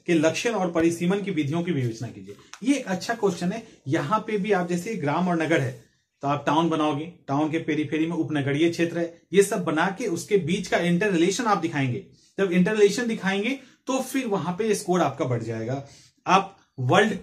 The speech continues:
का map थोड़ा सा ज्यादा एकदम finishing नहीं करना, world का map खींचोगे और वहां पे आप अंतर दिखाओगे तो वहां पे भी अंतर बढ़ जाएगा। तो ये क्या होगा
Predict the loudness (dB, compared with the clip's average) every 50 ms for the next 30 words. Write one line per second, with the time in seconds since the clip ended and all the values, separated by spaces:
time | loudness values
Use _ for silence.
0 | -12 -20 -20 _ _ _ _ 2 2 2 4 6 4 4 4 2 -4 -4 -2 0
1 | 2 2 0 0 4 6 6 6 6 6 4 2 2 0 -2 -2 0 0 0 0
2 | 0 0 0 0 0 0 0 0 0 -2 -4 -8 -14 _ _ 2 6 6 6 6
3 | 4 2 2 2 2 0 0 -4 2 4 4 4 2 0 -8 -12 -8 _ 0 2
4 | 4 4 2 2 0 2 4 4 4 4 2 2 2 2 2 0 0 0 0 0
5 | 0 0 0 -2 -2 -4 -2 -4 -6 -6 -6 -6 -6 -4 -4 -4 -4 -4 -4 -4
6 | -6 -6 -6 -8 -8 -12 -14 -14 -16 -20 -20 -20 -20 _ _ -2 0 2 2 2
7 | 0 2 4 4 4 4 2